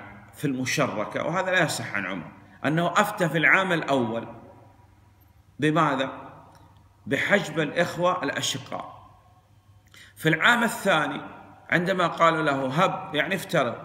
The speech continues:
أن أبانا حجرا ملقا في اليم، الأمثلة على الفرائض اليوم، "هب أن أبانا حمارا"، فأعجبوا هذا،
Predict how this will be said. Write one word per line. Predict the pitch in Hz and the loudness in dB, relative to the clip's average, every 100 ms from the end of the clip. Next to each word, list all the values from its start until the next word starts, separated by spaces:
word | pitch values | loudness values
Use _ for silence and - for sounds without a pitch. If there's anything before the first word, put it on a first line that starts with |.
| - - - | -16 -16 0
أن | 175 180 | 0 2
أبانا | 165 170 165 175 151 | 0 0 2 2 2
حجرا | - 175 160 156 | 2 0 2 0
ملقا | 156 170 160 151 | -2 -2 -2 -2
في | 131 | 0
اليم، | 131 127 117 - - - - - _ _ _ _ - | 0 0 -2 -6 -14 -20 -20 -20 _ _ _ _ -6
الأمثلة | 123 127 123 | -4 -2 0
على | 117 | 0
الفرائض | 117 127 110 98 | 0 -2 -2 -2
اليوم، | 92 95 - - - - 117 - - - - - - - - - - _ - | -6 -8 -14 -18 -20 -20 -20 -20 -20 -20 -20 -20 -20 -20 -20 -20 -20 _ 2
"هب | 180 175 | 2 2
أن | - 175 170 | 0 -2 0
أبانا | 165 165 175 156 | 2 4 4 2
حمارا"، | 143 151 143 127 127 - - - - - - - - - - _ _ _ _ _ _ _ _ _ _ | 0 0 0 0 -2 -6 -14 -18 -20 -20 -20 -20 -20 -20 -20 _ _ _ _ _ _ _ _ _ _
فأعجبوا | - 214 208 165 165 135 | 0 4 6 4 2 0
هذا، | 123 101 - | 0 -2 -4